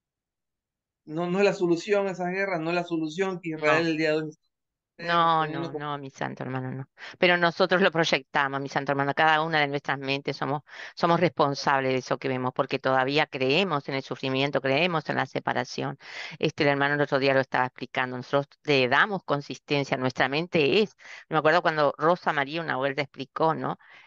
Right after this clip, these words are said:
Speaker 2: Este, lo que se hacían a veces en aquellos años con las mujeres y todo, pero si yo le daba, ella decía, si yo le daba, eh, una realidad a aquello, ¿no? Este, entonces era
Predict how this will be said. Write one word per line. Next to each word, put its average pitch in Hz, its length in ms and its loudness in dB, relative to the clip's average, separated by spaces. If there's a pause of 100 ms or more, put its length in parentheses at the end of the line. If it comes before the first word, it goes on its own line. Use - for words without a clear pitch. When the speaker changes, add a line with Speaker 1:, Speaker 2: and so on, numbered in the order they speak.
(100)
Speaker 2:
Este, 143 520 -2
lo 127 160 2
que 135 100 -4
se - 100 -2
hacían 165 420 0
a 143 60 2
veces 147 360 -2
en 131 100 -4
aquellos 139 420 -4
años 143 320 -2
con 139 120 -2
las 131 100 -4
mujeres 151 540 -2
y 135 40 -12
todo, 143 160 -4 (300)
pero 151 180 2
si 139 200 -8
yo 190 240 2
le 190 100 4
daba, 165 320 2 (220)
ella 170 240 -2
decía, 156 300 -4
si 151 200 -10
yo 220 260 2
le 269 140 4
daba, 170 420 2 (800)
eh, 143 560 0
una 185 220 0
realidad 170 680 0
a 143 40 2
aquello, 139 540 -8 (120)
¿no? 156 300 -4 (520)
Este, 160 520 0
entonces 185 520 2
era 175 280 2